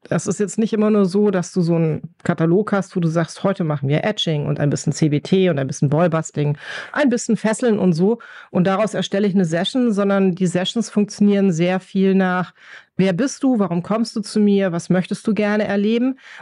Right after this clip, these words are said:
Und daraus kreieren wir dann quasi ein Szenario. Und da kann natürlich Edging auch Teil davon sein.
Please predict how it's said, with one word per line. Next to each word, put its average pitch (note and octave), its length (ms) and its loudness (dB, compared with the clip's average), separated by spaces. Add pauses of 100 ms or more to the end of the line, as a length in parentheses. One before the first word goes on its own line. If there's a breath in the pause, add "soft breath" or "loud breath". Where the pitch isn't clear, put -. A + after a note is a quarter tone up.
Und F#3+ 160 2
daraus G#3 400 0
kreieren G#3 540 2
wir G#3+ 240 2
dann A3 240 0
quasi F3+ 680 -2
ein F3 240 -4
Szenario. D#3+ 680 0
Und D3 100 0
da F3 100 -2
kann G#3 160 0
natürlich F#3+ 400 -2
Edging F#3 260 -2
auch - 140 -6
Teil E3 240 -4
davon D#3+ 320 0
sein. D3 340 -4